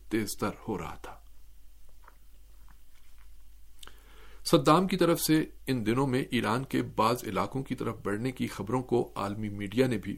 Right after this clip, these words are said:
بیان کیا۔ بالخصوص فرانس کے اخبارات میں تو بعض تجزیے بھی شائع ہوئے۔ جس میں کہا گیا کہ عراق نے جس طرح جنگ کا آغاز کیا تھا، اب دوبارہ ایسی صورتحال پیدا کرنا چاہتا ہے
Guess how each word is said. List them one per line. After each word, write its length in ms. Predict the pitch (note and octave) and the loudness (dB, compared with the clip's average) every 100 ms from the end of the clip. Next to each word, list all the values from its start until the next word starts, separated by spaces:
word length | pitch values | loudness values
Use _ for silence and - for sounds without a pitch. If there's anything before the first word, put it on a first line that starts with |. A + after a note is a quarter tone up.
| - | -6
بیان 360 | A2+ G2 - | -4 -4 -6
کیا۔ 220 | - E2+ - - - - - - | -10 -10 -12 -18 -20 -18 -18 0
بالخصوص 480 | C#3+ D#3 D#3 - E3 | 2 4 2 2 0
فرانس 360 | - A#2+ D3 - | 2 4 4 0
کے 100 | A2 | -4
اخبارات 580 | - G2+ G#2 G2+ G#2+ A2+ | -2 0 2 2 2 -2
میں 100 | - | 0
تو 120 | D3 | 0
بعض 300 | F#2+ G2+ G#2+ - | 2 0 0 -2
تجزیے 400 | - G2 G#2+ C#3 | -2 -2 2 2
بھی 180 | F#2+ F2 - | 2 0 -8
شائع 460 | - - F#2+ G2 - - | -8 -4 -2 -2 -4 -6
ہوئے۔ 180 | D#2+ - - - - - | -8 -8 -14 -14 -14 -4
جس 240 | G#2 - | -4 -2
میں 80 | G#2+ | -6
کہا 260 | - G#2+ C3 G#2 | -4 -2 0 0
گیا 140 | B2 | -2
کہ 180 | D3+ G#2+ | 0 2
عراق 300 | F#2+ A#2+ A#2+ | 4 4 2
نے 120 | A2+ | -4
جس 240 | A#2 A2+ - | -4 -6 -2
طرح 220 | A#2+ A#2+ G2+ G2 | 0 0 -4 -4
جنگ 260 | G#2+ C3 C3+ | -2 -2 -2
کا 200 | C3+ - | -2 -2
آغاز 480 | F#2+ F#2+ G2+ D3 D3 | -4 -4 0 0 0
کیا 200 | G#2 F2+ | -6 -6
تھا، 220 | - - - | -8 -10 -8
اب 200 | G#2+ G#2 | -6 -2
دوبارہ 280 | F#2 G2 | 0 0
ایسی 380 | A#2+ - G2+ - - | -2 -4 -6 -4 -4
صورتحال 440 | F#2+ F2 - A#2+ A2+ | -4 -6 -4 -4 -4
پیدا 300 | - - - | -6 -6 -8
کرنا 340 | - F#2 E2 | -10 -10 -10
چاہتا 400 | - A#2 - C#3 | -4 -4 0 2
ہے 120 | E3 | 2